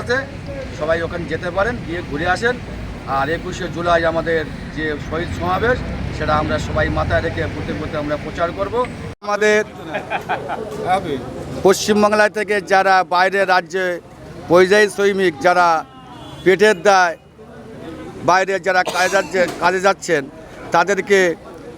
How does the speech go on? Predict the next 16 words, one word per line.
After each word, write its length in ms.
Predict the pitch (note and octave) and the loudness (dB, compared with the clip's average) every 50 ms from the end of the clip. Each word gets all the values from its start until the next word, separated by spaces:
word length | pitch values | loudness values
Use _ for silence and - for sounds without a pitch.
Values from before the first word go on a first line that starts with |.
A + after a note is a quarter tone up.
| A2+ C#3+ | 2 4
বাংলা 300 | E3 F3+ F#3 F#3 G3 G#3+ G#3+ F#3 | 4 4 4 2 2 2 2 2
ভাষাই 420 | E3+ F#3+ G3 F#3+ - G3 G3 G3 F#3+ F3+ E3+ D#3 D3 | 2 -2 -2 -2 0 0 0 0 0 -2 -4 -6 0
বলার 280 | D3+ F3 F#3+ G3 G#3 F3+ E3 | 2 4 4 4 2 2 0
জন্য 260 | F#3+ G#3 G3+ G#3 G3+ F#3+ F3+ E3 F3 - - - - - - - | 0 0 2 2 2 2 2 2 0 -6 -16 -18 -16 -14 -6 2
তাদেরকে 460 | - E3+ F3 F#3+ G3 F3+ - F#3+ G3 F#3+ F3+ F3 E3 - - - - - - - - - - - - - - D#3 | 2 4 4 4 2 0 2 2 4 4 4 0 -2 -6 -12 -18 -18 -16 -14 -14 -14 -14 -16 -16 -14 -4 2 4
বাংলাদেশি 520 | D#3+ F3+ F#3+ G3 G#3 G3+ G3 G#3 F#3 F#3 G#3 | 4 4 4 4 2 4 4 0 -2 -2 -4
বলে 260 | F3+ G3 G#3 G3+ G3 F#3 F3 E3 - - - - - - - | 0 2 4 4 4 2 2 -2 -6 -12 -18 -18 -12 0 4
তাদের 280 | F3+ F#3 F3+ F3 G3+ F3 C#3+ B2+ | 4 4 4 4 0 -4 -4 -4
বিনা 240 | E3+ F#3+ F#3+ G#3+ G#3+ G#3 | -2 2 4 6 6 6
অপরাধে 440 | G#3 F3+ G#3 G#3+ G#3 G#3 F3 G3 F#3+ F3+ D#3+ D#3+ - - - - - - - | 4 2 2 2 2 2 2 2 0 0 -2 -8 -14 -20 -20 -20 -18 -8 0
ডিটেনশন 420 | - F3 E3+ G3+ G3 F3+ G3+ G#3 G3+ F3+ - | 0 2 4 4 4 4 4 4 4 4 2
ক্যাম্পে 380 | G3 G3 G3+ F3 F3+ G3 F#3 F3+ E3 E3+ - - - - - - - B2 | 2 2 2 2 2 2 2 2 0 -4 -10 -18 -20 -18 -16 -10 -2 2
বিজেপি 400 | E3+ F#3+ D#3+ G3+ G3+ E3+ G#3 G3 | 2 4 4 4 4 4 4 2
শাসিত 400 | - - F3 F#3 F3 G#3 F3+ G3 G3+ F#3 - | 4 4 2 2 2 -2 0 0 0 0 2
কেন্দ্রীয় 500 | F#3+ G3 F#3+ G3 F3+ G3+ F#3 G3+ F#3+ F#3 F3 E3 - - - - - - - - - - - - A#3+ C4+ C5+ B4 - - - B3+ - - - - - - - D4+ D#4 - - - - - - - - - | 0 0 0 2 -2 2 6 6 6 6 4 0 -2 -8 -12 -12 -10 -10 -10 -12 -14 -14 -12 -10 -10 -8 -8 -8 -10 -10 -10 -10 -10 -8 -6 -6 -6 -6 -6 -8 -8 -8 -8 -10 -12 -12 -12 -12 -10 0
প্রধানমন্ত্রী 680 | - F3+ G3 G#3 G#3+ A3 A3 A3 G3+ D#3+ G3 G#3 | 0 4 4 4 2 2 -2 -2 -4 -2 0 2